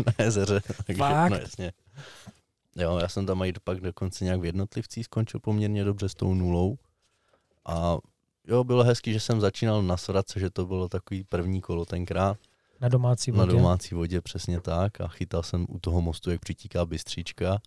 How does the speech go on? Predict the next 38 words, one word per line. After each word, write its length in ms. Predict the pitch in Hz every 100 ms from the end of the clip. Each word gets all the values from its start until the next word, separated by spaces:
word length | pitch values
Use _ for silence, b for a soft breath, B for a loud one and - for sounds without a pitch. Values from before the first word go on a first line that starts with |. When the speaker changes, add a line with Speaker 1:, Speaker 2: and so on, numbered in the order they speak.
| _ -
Speaker 2:
OK. 180 | 104 - 104 135 _ _
Speaker 1:
A 80 | 95
ještě 220 | 87 92
to 120 | 87
teklo 300 | 82 90 90
kalný, 340 | - 80 85 87
ta 140 | 85
bystřička, 680 | 87 - - 87 - 92 90
že 180 | 80 82
no, 120 | 82
tak 180 | - 82 -
ty 60 | _ _ _ -
Speaker 2:
Takže 160 | 127 87
Speaker 1:
lipani 280 | 90 90 85
tam, 220 | 82 85 -
to 100 | 85
tam 160 | 85
ještě 200 | 82 -
bylo 180 | 82 82
spousta 400 | - 82 82 85
lipanů, 400 | 85 - 87 90 87
<laughs> 40 |
takže 320 | 85 82 82 73 - -
to 60 |
byla 240 | 85 85 82
radost 280 | 85 80 -
tam 180 | 80
chytat, 320 | 80 80 87 -
no, 140 | - 90
ty 120 | 85
lipany 360 | 82 - 82 78
v 100 | -
tom 220 | 80 78 -
rozhraní 520 | 87 80 85 82 82
té 180 | - 85
čisté 380 | - 85 - 78
kalné 340 | 82 80 82
vody. 280 | 80 80